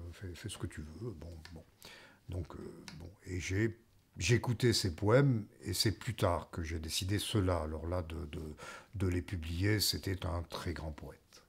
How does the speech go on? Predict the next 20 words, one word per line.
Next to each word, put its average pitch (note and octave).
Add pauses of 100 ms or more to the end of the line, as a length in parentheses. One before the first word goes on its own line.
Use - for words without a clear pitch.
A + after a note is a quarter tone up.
(160)
Bon, D2+
euh, D2
donc D#2+
le, D#2+ (340)
le G#2+
recueil G2
que G2
j'ai F2+ (280)
plus F2
tard F#2 (580)
publié, D#2+
bien F2
après D#2
ma D2+
thèse, A2 (280)
que F#2+
j'ai F2+
co-signé G#2+
avec E2
Moussa, E2